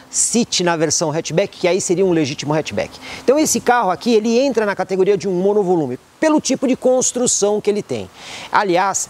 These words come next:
é exatamente isso que faz o Honda Fit ser diferente de todos os outros. Porque não só essa construção de monovolume é bem interessante,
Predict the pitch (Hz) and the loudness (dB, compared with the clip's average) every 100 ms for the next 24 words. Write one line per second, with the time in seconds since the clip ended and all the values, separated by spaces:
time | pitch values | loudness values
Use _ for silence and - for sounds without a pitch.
0 | - 202 208 139 202 269 240 226 226 - | 0 2 2 2 0 2 2 2 0 0
1 | 190 214 - 190 - 190 196 190 135 196 | -2 -2 -2 -6 0 0 4 2 2 2
2 | 185 147 - - 196 220 - - - - | 2 0 -2 -6 -2 -2 -2 -6 -8 -16
3 | - - - 262 196 196 180 175 170 139 | -6 -2 2 2 2 -2 0 0 0 -2
4 | - 165 139 147 113 120 - - - - | 0 -2 0 0 0 0 -2 -4 -4 -4
5 | - - - - 240 294 302 - - 214 | -12 -18 -2 2 4 4 4 2 2 2
6 | 180 165 175 - 214 - 170 180 - 190 | 0 -2 -4 -2 -2 -2 0 0 2 0
7 | 170 170 165 135 156 156 139 156 139 139 | 0 0 0 0 0 2 0 0 -2 -4
8 | 120 - 196 190 - | -2 0 2 0 -2